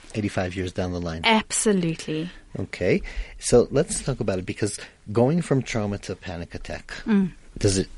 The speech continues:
Speaker 1: probably travels through anxiety
Speaker 2: Yes.
Speaker 1: somehow? Okay, so what
Speaker 2: Yes.
Speaker 1: happens to us when we go through trauma and in the long term?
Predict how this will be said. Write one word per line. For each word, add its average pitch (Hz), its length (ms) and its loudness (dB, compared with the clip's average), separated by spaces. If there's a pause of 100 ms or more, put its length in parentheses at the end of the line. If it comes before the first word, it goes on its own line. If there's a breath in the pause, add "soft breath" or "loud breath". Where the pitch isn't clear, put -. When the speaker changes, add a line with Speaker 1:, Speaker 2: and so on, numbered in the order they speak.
(120)
Speaker 1:
probably 98 320 4
travels 92 420 0
through 92 200 -2
anxiety 120 680 6 (160)
Speaker 2:
Yes. 170 160 -2
Speaker 1:
somehow? 113 360 4 (100)
Okay, 95 180 -2
so - 160 0
what 120 140 8
Speaker 2:
Yes. 120 100 4
Speaker 1:
happens 98 400 2
to - 140 -4
us - 280 -2
when 90 260 2
we 85 260 0 (460 loud breath)
go 98 160 4
through 98 200 0
trauma 87 580 0 (580 soft breath)
and 90 440 -2 (120)
in 101 80 -2
the 87 120 0
long 80 180 -2
term? 78 220 -10